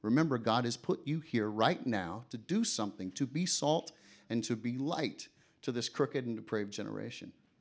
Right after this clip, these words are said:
What are you doing? What am I, what am I doing? Again, I'm not trying to be overtly righteous as if I've got this all figured out. Paul,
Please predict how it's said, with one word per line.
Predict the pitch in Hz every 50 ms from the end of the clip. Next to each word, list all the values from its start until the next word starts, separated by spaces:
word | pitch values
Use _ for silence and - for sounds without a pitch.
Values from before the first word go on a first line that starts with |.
| _ _ _ _ _ _ _ _ _ _ _ _ _ _ _ _ _ _ _ _ _ _ _ _ _ _ _ _ _ -
What | - 160 175
are |
you | 175 165
doing? | 131 131 151 180 135 - - - - _ _ _ _ _ _ _ _ _ _ _ -
What | 135 139
am | 120 113
I, | 113
what | - 120 127
am | 135 104
I | 110 127
doing? | 123 90 85 73 69 67 - - _ _ _ _ _ _ _ _ _ _ _ _ _ _ _ _ -
Again, | - 113 135 139 131 107
I'm | 107 120 117 117
not | 127 131 123 -
trying | - 135 123 113
to | 117
be | 107 113 107 107 110 - - -
overtly | - 113 101 104 117 117 113 110 104
righteous | 98 98 104 107 117 123 123 - 101 92 - -
as | 95 92
if | 95 92 -
I've | 104 101 101
got | 107 101 98 -
this | 98 - -
all | 98 87
figured | 85 - - 95 87 95 95
out. | 104 104 95 87 -
Paul, | - - 113 113 107 101 98 - -